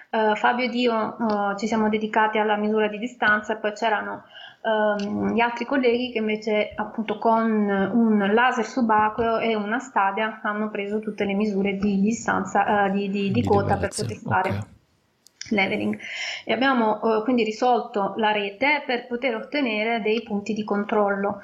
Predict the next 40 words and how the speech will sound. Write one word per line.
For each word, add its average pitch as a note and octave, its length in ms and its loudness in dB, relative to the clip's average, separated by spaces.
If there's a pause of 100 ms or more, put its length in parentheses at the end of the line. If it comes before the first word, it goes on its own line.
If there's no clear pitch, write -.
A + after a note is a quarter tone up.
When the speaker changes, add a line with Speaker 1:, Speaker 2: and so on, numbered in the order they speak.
(460)
Speaker 1:
Punti C#4 320 2
di A#3 100 -2
controllo C#4+ 680 2
che C4+ 520 -2
utilizziamo, A#3+ 580 0
quindi A3+ 200 0
le A#3 100 2
coordinate A#3 640 0
così G#3+ 220 0
ottenute, C4 840 0 (120)
eh, G#3+ 720 2
le C4 120 2
utilizziamo B3 840 2
come, G#3+ 640 0 (380)
ehm, G#3+ 440 2 (460)
datum B3 540 2 (340)
per B3 160 0
riferire A3+ 640 -2
Speaker 2:
Ok. D#2 300 -4 (720)
Speaker 1:
per, A#3 260 2
per B3 140 -2
riferire B3 580 0
tutti C4 480 -6
i A#3 40 2
modelli A#3+ 420 2
fotogrammetrici A3+ 880 -2
acquisiti A3 680 -2
anno G3+ 320 0
per G#3 160 -2
anno. F#3 320 -2
Speaker 2:
Quindi C3 200 2
vi A#2 60 4
siete C3+ 280 2
creati C#3 420 2
fondamentalmente A#2 560 0
un A2+ 120 2
vostro A#2 360 2
sistema G2+ 320 0
di G2+ 60 0
riferimento. F#2 560 -2